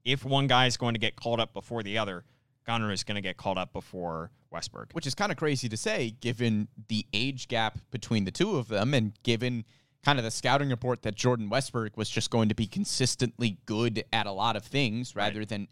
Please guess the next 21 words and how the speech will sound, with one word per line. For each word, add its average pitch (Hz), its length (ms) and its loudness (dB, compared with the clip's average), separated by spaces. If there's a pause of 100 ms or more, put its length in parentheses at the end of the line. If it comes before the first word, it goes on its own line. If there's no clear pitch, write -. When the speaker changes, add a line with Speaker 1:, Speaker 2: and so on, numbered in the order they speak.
(100)
Speaker 2:
excellent 113 540 -4 (140)
in 104 160 4
one 95 220 0
category. 110 640 0 (640)
Gunnar 156 220 6
Henderson 123 420 2
is 107 100 -4
just - 300 -2
excellent 127 440 0
in 127 120 2
all 127 220 6
of 95 100 -10
the 101 80 -12
categories 98 500 -2
Speaker 1:
He 160 60 2
really 139 300 6
Speaker 2:
right 127 100 6
Speaker 1:
is - 0 -
Speaker 2:
now 117 180 4
Speaker 1:
right 98 80 2
now. 92 220 -4